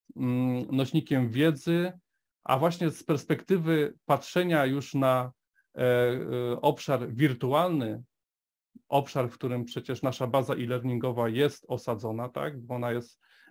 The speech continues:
e, osadzona na platformie Moodle, która znajduje się gdzieś tam w sieci,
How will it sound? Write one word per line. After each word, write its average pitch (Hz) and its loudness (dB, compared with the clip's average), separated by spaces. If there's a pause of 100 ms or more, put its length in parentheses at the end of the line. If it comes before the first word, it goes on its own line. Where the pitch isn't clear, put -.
(140)
e, 120 0
osadzona 123 -2
na 120 0
platformie 120 -4
Moodle, 127 0
która 120 -2 (320)
znajduje 127 2
się 131 -6
gdzieś 120 -4
tam 120 0
w 120 -10
sieci, 123 -2